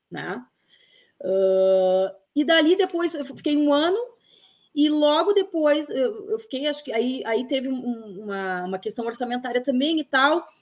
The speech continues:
acabou que algumas pessoas foram desligadas, eu, eu fui, nessa época eu também trabalhava numa assessoria,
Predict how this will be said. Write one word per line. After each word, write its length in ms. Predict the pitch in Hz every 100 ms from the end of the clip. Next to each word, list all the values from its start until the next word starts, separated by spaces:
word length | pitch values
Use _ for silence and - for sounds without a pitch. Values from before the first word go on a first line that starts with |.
| _
acabou 260 | 254 262
que 80 | 269
algumas 220 | 269 262
pessoas 280 | 262 269 277
foram 180 | - 254
desligadas, 600 | 262 269 339 294 349 349 - - _
eu, 140 | - 262
eu 140 | 277
fui, 380 | 269 277 294 349
nessa 320 | 277 269 277
época 220 | 277 269 294
eu 20 |
também 180 | 277 277
trabalhava 400 | 311 302 277 285
numa 200 | 285 269
assessoria, 600 | 269 254 233 240 302